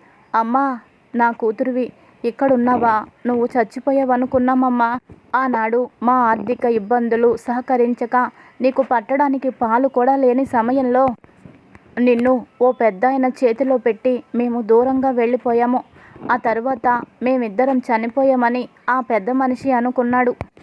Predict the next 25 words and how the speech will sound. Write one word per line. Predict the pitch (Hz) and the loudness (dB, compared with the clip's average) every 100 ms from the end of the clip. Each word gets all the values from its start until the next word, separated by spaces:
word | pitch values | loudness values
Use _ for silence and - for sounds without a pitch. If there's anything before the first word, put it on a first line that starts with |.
| - - | -12 -4
ఆ | 254 | -2
పెద్ద | 247 220 233 | 0 -2 0
మనిషి | 269 254 226 262 | 0 -2 -2 -2
ఎవరో | 262 226 247 | 0 0 -2
కాదు, | 262 262 233 247 - - | 0 0 2 -2 -4 -14
సీతారామయ్య | - 208 233 285 277 262 269 269 | -6 -2 2 2 4 2 2 2
గారు. | 262 254 262 - - _ _ _ - _ - - | 2 2 0 -4 -16 _ _ _ -20 _ -20 -8
కొన్నాళ్ళ | - 254 240 233 254 | -2 0 2 2 0
తర్వాత | 262 240 247 269 262 269 262 _ - | 0 0 0 0 0 0 -2 _ -6
మా | 240 262 | -2 -2
కూతురు | 254 240 285 277 | 0 -2 0 0
మాకు | 269 262 | 0 -2
కావాలనిపించింది. | 269 254 233 269 277 254 254 262 254 269 254 - _ _ _ | 0 0 0 0 -2 -4 -4 -4 -2 -2 -4 -6 _ _ _
అప్పో | 262 240 - 226 | -4 -2 -2 -2
సప్పో | 247 277 - 269 | 0 -2 0 0
చేసి | 262 254 247 277 262 - - | 2 2 2 0 -2 -6 -2
మా | 247 262 | 0 0
కూతురు | 262 240 277 269 | 0 0 2 2
మా | 254 233 | 2 2
దగ్గరే | 233 262 262 277 | 0 0 2 2
ఉంచుకోవాలి, | 262 254 254 269 262 269 269 _ - - | 2 -2 -2 0 2 0 -4 _ -20 -6
మా | 262 269 | -4 -2
కూతుర్ని | 269 254 277 262 254 | -2 0 2 2 2
మేము | 262 254 254 240 | 2 2 0 0
ఎన్ని | 240 277 | 2 2